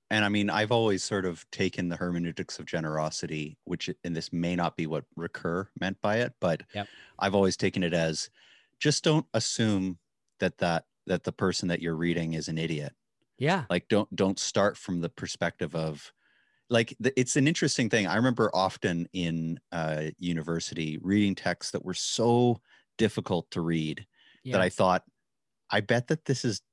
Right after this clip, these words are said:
Speaker 1: I bet he's just wrong. I bet he just made mistakes," right? This guy,
Speaker 2: Oh,
Speaker 1: you know,
Speaker 2: yes.
Speaker 1: like, and I remember even saying once, again, this is like, this is gonna be an episode full of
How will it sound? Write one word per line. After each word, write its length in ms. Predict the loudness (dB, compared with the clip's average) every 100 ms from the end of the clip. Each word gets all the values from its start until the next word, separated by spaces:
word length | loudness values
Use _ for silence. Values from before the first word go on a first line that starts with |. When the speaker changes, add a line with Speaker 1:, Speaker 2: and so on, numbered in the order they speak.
| _ _ _ _ _
Speaker 1:
I 60 | -2
bet 160 | 2 2
he's 140 | 2
just 200 | 0 2
wrong. 420 | 4 6 6 2 -4 -4
I 40 | 2
bet 160 | 2
he 60 | 4
just 260 | 2 2 2
made 280 | 4 4
mistakes," 840 | 4 0 0 2 4 2 -2 -8 2
right? 200 | 2 4
This 180 | 0 0
guy, 300 | 2 6 6
Speaker 2:
Oh, 140 | 4 -2 -14 -2
Speaker 1:
you 100 | 4
know, 80 | 6
Speaker 2:
yes. 40 | 6
Speaker 1:
like, 180 | 4 2
and 80 | 2
I 20 |
remember 300 | 2 4 4
even 200 | 2 0
saying 380 | 2 2 2 2
once, 340 | 0 0 -6 -6 -4
again, 360 | 0 2 2 0 -2
this 140 | -2
is 160 | -2 0
like, 200 | 0 -2
this 160 | -4
is 60 | -2
gonna 160 | 0 2
be 260 | 2 0 0
an 100 | -2
episode 460 | -2 -2 -2 -4
full 260 | -4 -2 -2
of 180 | -4